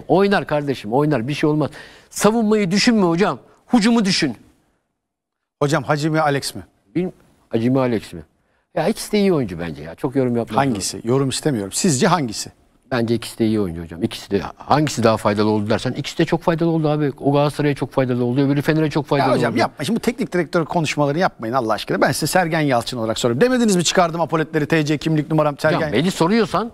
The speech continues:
Speaker 2: Ben size soruyorum.
Speaker 1: ben
Speaker 2: Sizce Hacı mi, Alex mi?
Speaker 1: Ben kendimi bu kıyaslamanın içine koymuyorum bile zaten.
Speaker 2: Farkındayım koymadınız.
Speaker 1: Ha, kendimi sokmuyorum yani. Öteki ikisinden bahsediyorsan bil-, bilmiyorum yani. İkisi de ya fena oyuncular değil ikisi yani bence. Yetenekli
Speaker 2: Fena
Speaker 1: oyuncular.
Speaker 2: mı?
Speaker 1: Ha.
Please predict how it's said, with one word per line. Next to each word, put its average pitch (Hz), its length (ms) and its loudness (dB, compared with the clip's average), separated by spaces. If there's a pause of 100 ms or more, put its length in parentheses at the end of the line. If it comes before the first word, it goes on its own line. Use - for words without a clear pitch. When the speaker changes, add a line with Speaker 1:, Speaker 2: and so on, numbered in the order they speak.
(100)
Speaker 2:
Ben 262 140 4
size 247 240 2
soruyorum. 240 340 0
Speaker 1:
ben 349 60 -2
Speaker 2:
Sizce 202 300 2
Hacı 233 260 0
mi, 302 60 0
Alex 233 300 0
mi? 123 160 -8 (240)
Speaker 1:
Ben 127 120 0
kendimi 143 400 0
bu 143 60 0
kıyaslamanın 156 460 0
içine 147 200 -2 (200)
koymuyorum 120 480 2
bile 90 140 -2
zaten. 90 160 -4
Speaker 2:
Farkındayım 139 420 0
koymadınız. 113 400 -2
Speaker 1:
Ha, 101 80 0 (100)
kendimi 117 280 2
sokmuyorum 107 420 0
yani. 90 280 -2
Öteki 113 280 0
ikisinden 151 420 2
bahsediyorsan 170 540 0 (360)
bil-, 202 160 0
bilmiyorum 185 460 2
yani. 107 240 0 (180)
İkisi 165 320 -2
de 190 160 2 (720)
ya 98 60 0
fena 185 220 0
oyuncular 202 320 2
değil 233 160 0
ikisi - 260 -4
yani 104 260 0
bence. 101 200 0
Yetenekli 139 340 0
Speaker 2:
Fena 143 320 2
Speaker 1:
oyuncular. 127 320 -4
Speaker 2:
mı? 107 120 -2
Speaker 1:
Ha. 120 80 -10